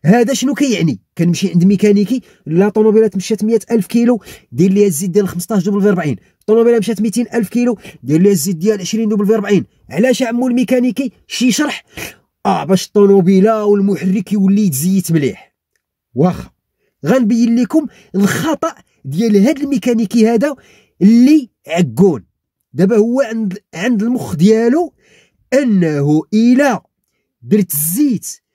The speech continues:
ديال عشرين دبل في ربعين المحرك غيتزيت. انا غنبين لك. هادي يدي وهذا ساروت، ياك؟ هذا يدي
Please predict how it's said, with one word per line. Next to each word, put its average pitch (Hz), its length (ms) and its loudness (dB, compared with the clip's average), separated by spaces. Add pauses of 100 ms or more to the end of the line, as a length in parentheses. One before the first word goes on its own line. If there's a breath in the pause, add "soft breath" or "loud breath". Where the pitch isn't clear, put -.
(260)
ديال 202 340 0
عشرين 254 380 0
دبل 208 220 4
في 214 140 4
ربعين 262 360 -2 (420 soft breath)
المحرك 240 540 0
غيتزيت. 175 580 -2 (320)
انا 185 180 2
غنبين 120 460 -4
لك. - 220 -20 (260)
هادي 208 420 0
يدي 160 400 0 (720)
وهذا 170 440 2
ساروت، 139 680 -6 (500)
ياك؟ 185 260 -2
هذا 156 240 0
يدي 139 420 -4